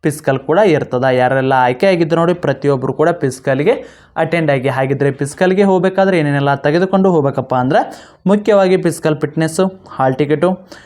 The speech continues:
ಫಿಸಿಕಲ್ ಫಿಟ್ನೆಸ್ಸು ಒಂದು ವೀಕದ ಒಳಗಡೆ ಇರ್ಬೇಕ್ರಿ. ನಿಮ್ಮದು ಎಕ್ಸಾಮ್ ಏನು ಫಿಸಿಕಲ್ ಇರ್ತದೆ, ಆ ಫಿಸಿಕಲ್ದ ಒಂದು ಹತ್ತು ದಿನದ ಒಳಗಡೆ, ಏಳರಿಂದ ಹತ್ತು ದಿನದ ಒಳಗಡೆ ಇರಬೇಕು. Almost ಏಳು ದಿನದ ಒಳಗಡೆ ಇದ್ರೆ ಬೆಟರು, ತಿಳಿತಲ್ಲ? ಇನ್ನು ನೆಕ್ಸ್ಟ್ ಎಸ್ ಎಸ್ ಎಲ್ ಸಿ ಮಾರ್ಕ್ಸ್ ಕಾರ್ಡು, ಆಧಾರ್ ಕಾರ್ಡು, ತಂದೆ ತಾಯಿ ಮಾರ್ಕ್ಸ್ ಕಾರ್ಡು,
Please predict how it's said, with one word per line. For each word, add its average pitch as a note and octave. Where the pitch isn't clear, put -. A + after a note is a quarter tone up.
ಫಿಸಿಕಲ್ E3
ಫಿಟ್ನೆಸ್ಸು E3
ಒಂದು D#3
ವೀಕದ D3
ಒಳಗಡೆ C#3+
ಇರ್ಬೇಕ್ರಿ. C#3
ನಿಮ್ಮದು D#3+
ಎಕ್ಸಾಮ್ C#3+
ಏನು D3
ಫಿಸಿಕಲ್ D#3
ಇರ್ತದೆ, D3+
ಆ G3+
ಫಿಸಿಕಲ್ದ D#3+
ಒಂದು D#3+
ಹತ್ತು D#3+
ದಿನದ D#3+
ಒಳಗಡೆ, C#3
ಏಳರಿಂದ E3
ಹತ್ತು D#3
ದಿನದ C#3+
ಒಳಗಡೆ C3+
ಇರಬೇಕು. D#3
Almost F#3
ಏಳು D#3
ದಿನದ D#3
ಒಳಗಡೆ C#3
ಇದ್ರೆ G3
ಬೆಟರು, -
ತಿಳಿತಲ್ಲ? C#3+
ಇನ್ನು D#3+
ನೆಕ್ಸ್ಟ್ E3
ಎಸ್ D3
ಎಸ್ C#3+
ಎಲ್ D3
ಸಿ D3+
ಮಾರ್ಕ್ಸ್ C#3+
ಕಾರ್ಡು, E3
ಆಧಾರ್ C3
ಕಾರ್ಡು, D3+
ತಂದೆ C#3
ತಾಯಿ C#3+
ಮಾರ್ಕ್ಸ್ C#3
ಕಾರ್ಡು, -